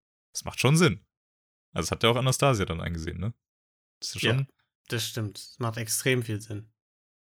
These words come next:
Speaker 1: Das ma-, ich, weil stell, stell's dir mal vor.
Speaker 2: Ja, wär schon lit, muss man sagen.
Speaker 1: Wär schon
Speaker 2: Ja.
Speaker 1: lit.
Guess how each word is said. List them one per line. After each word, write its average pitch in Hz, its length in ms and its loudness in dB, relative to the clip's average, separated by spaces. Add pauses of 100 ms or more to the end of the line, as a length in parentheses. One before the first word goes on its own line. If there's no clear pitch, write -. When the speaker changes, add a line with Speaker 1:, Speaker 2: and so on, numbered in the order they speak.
(180)
Speaker 1:
Das 92 160 -2
ma-, 85 180 -6 (100)
ich, - 200 -6 (200)
weil 85 220 -4
stell, 92 240 6
stell's - 320 2
dir 92 80 -2
mal 82 80 -2
vor. 107 300 -6 (600)
Speaker 2:
Ja, - 260 -6 (280)
wär 117 200 -6
schon 127 200 -4
lit, 147 280 -4 (100)
muss 110 200 -6
man 113 160 -2
sagen. 120 300 0 (180)
Speaker 1:
Wär 90 140 6
schon - 160 6
Speaker 2:
Ja. 123 140 6
Speaker 1:
lit. - 240 -8